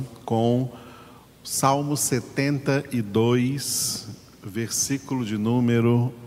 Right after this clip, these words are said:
oito, cujo título é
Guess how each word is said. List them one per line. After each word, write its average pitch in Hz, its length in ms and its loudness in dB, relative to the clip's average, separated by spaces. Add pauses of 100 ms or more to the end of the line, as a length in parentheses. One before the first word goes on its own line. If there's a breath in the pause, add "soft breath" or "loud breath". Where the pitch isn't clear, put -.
oito, 104 600 0 (880 loud breath)
cujo 123 300 -2
título 131 560 0
é 147 280 2